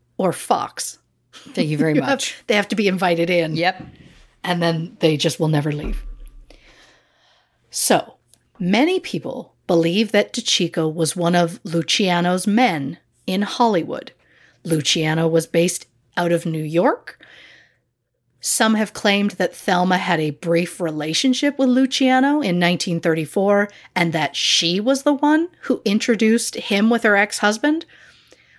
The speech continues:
Speaker 1: I could not find any photographic proof that Thelma and Luciano were ever in the same place, but that doesn't mean that they never met. The rumor goes that Luciano wanted to lease the top floor of Thelma's cafe for,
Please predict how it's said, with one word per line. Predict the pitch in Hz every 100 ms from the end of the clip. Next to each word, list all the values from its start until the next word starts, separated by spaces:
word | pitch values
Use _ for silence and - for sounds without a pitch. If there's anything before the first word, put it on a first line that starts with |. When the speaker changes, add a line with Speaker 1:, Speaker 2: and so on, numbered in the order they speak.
| _
Speaker 1:
I | 220 294
could | 294 240
not | 196 208 214
find | 226 208 214 - -
any | 247 269 254
photographic | 214 - 190 185 180 165 - 160
proof | - 170 175 -
that | 185 -
Thelma | - 160 175
and | 180 170 156
Luciano | 156 - 180 156 160 170
were | 170
ever | 147 160 175
in | 170 156
the | 151
same | - 160 147
place, | - 180 208 - - - - _ _ _
but | 208 -
that | 180 170
doesn't | 160 156 165
mean | 175 151 160 170 180 - _
that | - 175
they | 180
never | 160 156 156
met. | 147 156 - - - _ _ - - - - - - -
The | 180
rumor | 170 214 233 226
goes | 190 190 220
that | 202 165
Luciano | 160 160 - 160 170 190 196 -
wanted | 185 165 175 175 175
to | 165
lease | 156 180 196 -
the | 175
top | 175 - 165 -
floor | - 190 165 233
of | 214
Thelma's | - 156 160 185
cafe | - 220 226 190 165 185 254 -
for, | - - 175 165 170 170